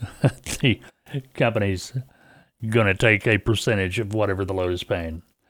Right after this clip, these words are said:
Um, the lease purchases I was involved in was the, uh, company driver got paid X amount per mile,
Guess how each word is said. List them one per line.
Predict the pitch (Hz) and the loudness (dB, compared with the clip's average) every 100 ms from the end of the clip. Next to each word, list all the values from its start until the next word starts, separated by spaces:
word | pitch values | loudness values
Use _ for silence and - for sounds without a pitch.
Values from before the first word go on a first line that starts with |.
| _ - - | _ -20 -8
Um, | 92 92 87 85 98 107 | -2 0 0 -2 -4 -6
the | 117 113 | -4 2
lease | 160 - | 2 4
purchases | 170 139 147 139 123 | 2 2 0 0 0
I | 113 135 | 2 4
was | 180 110 | 4 2
involved | 101 95 87 87 87 | 0 -2 -2 -4 -6
in | 90 113 - - | -6 -6 -8 -12
was | 107 101 101 98 107 | -4 0 0 -2 -2
the, | 110 104 98 | -2 0 0
uh, | 95 92 - _ _ _ _ _ _ - - | 0 -2 -6 _ _ _ _ _ _ -20 -6
company | - 190 151 117 | 2 4 6 6
driver | 120 117 | 6 6
got | 110 107 | 4 4
paid | 120 95 98 | 4 2 4
X | 127 - | 0 2
amount | 139 127 | 0 0
per | 131 | 0
mile, | 117 107 107 104 | 0 2 2 2